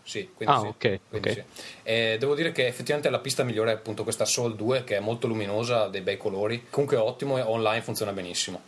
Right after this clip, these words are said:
Speaker 1: Dopodiché, velocissimo, Assassin's Creed, ce l'avevo da una vita, eh, non ci avevo mai giocato perché, beh, l'avevo comprato, poi s-, sono pieno di giochi che compro e poi non gioco. E in ottica Assassin's Creed due il trailer m'ha gasato tantissimo e l'ambientazione veneziana del seguito m'ha fatto venire voglia di giocare al primo. Ci sto
Speaker 2: Fiorentina, no?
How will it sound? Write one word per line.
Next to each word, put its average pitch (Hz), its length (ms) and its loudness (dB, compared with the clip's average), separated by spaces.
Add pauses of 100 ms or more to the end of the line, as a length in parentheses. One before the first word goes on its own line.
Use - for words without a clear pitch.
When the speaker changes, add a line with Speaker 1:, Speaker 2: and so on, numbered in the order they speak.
Speaker 1:
Dopodiché, 185 480 2
velocissimo, 185 720 0
Assassin's 175 480 0
Creed, 123 300 -2
ce 127 120 0
l'avevo 151 220 0
da 147 80 0
una 120 100 0
vita, 120 640 2
eh, 107 40 4
non 113 120 -2
ci - 80 0
avevo 147 160 4
mai 131 80 0
giocato 120 420 0
perché, 98 680 0
beh, 110 120 2
l'avevo 107 240 2
comprato, 107 420 0
poi 92 380 -2
s-, 110 200 -6
sono 117 220 -2
pieno 113 220 2
di 110 80 -6
giochi 101 340 -2
che 92 100 -14
compro 104 300 -2
e 95 40 0
poi 98 160 -2
non 98 100 -4
gioco. 92 320 -2
E 123 260 2
in 131 100 0
ottica 160 360 2
Assassin's 139 400 0
Creed 135 240 -2
due 135 360 0
il 117 160 -4
trailer 127 300 2
m'ha 113 140 0
gasato 117 340 -2
tantissimo 127 840 0
e 101 280 0
l'ambientazione 110 640 -2
veneziana 110 540 -2
del 101 180 -4
seguito 98 920 -2
m'ha 98 140 -6
fatto 113 200 -2
venire 110 180 0
voglia 110 180 2
di 107 60 0
giocare 113 240 -2
al 147 100 -2
primo. 113 360 -4
Ci 143 100 2
sto 143 80 8
Speaker 2:
Fiorentina, 131 560 0
no? 147 200 0